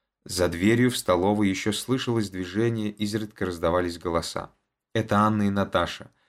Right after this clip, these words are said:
Как всегда в это время года готовились к экзаменам. Николай поймал себя на том, что он, как школьник, старается работать тихо, чтобы не выдать своего бодрствования.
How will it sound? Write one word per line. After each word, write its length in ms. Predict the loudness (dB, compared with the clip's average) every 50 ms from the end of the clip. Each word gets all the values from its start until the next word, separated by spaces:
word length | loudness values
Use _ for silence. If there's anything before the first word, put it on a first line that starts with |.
| _ _ 0
Как 160 | 0 0 2
всегда 340 | 2 0 0 2 4 4 4
в 60 | 4
это 180 | 4 4 2 2
время 280 | 2 2 2 2 0
года 340 | 0 0 0 0 2 2 2
готовились 540 | 2 2 0 2 0 0 0 0 0 -2 -4
к 80 | -8 -10
экзаменам. 580 | -12 -10 -8 -8 -8 -8 -8 -12 -18 -20 -20 _ _ _ _ _ _ _ _ _ _ _ _ -6
Николай 400 | -2 2 4 6 6 6 6 6
поймал 400 | 4 4 4 4 4 4 2 2
себя 260 | 0 0 2 2 2
на 140 | 2 0 0
том, 200 | 0 -2 -2 -2
что 200 | -4 -2 0 0
он, 140 | 0 0
как 180 | 0 0 -2 -2
школьник, 460 | -4 -6 0 2 2 4 4 2 0
старается 480 | 0 0 2 4 4 4 4 2 0 0
работать 460 | 0 2 0 0 -2 -2 -8 -8 _
тихо, 320 | 0 0 0 0 0 -4
чтобы 320 | -6 -4 -4 -4 -2 0 0
не 100 | 0 2
выдать 260 | 2 2 2 2 0
своего 380 | -2 -4 -2 -2 0 0 -2 -4
бодрствования. 920 | -2 0 2 2 2 0 -4 -8 -10 -14 -14 -14 -16 -16 -16 -20 -20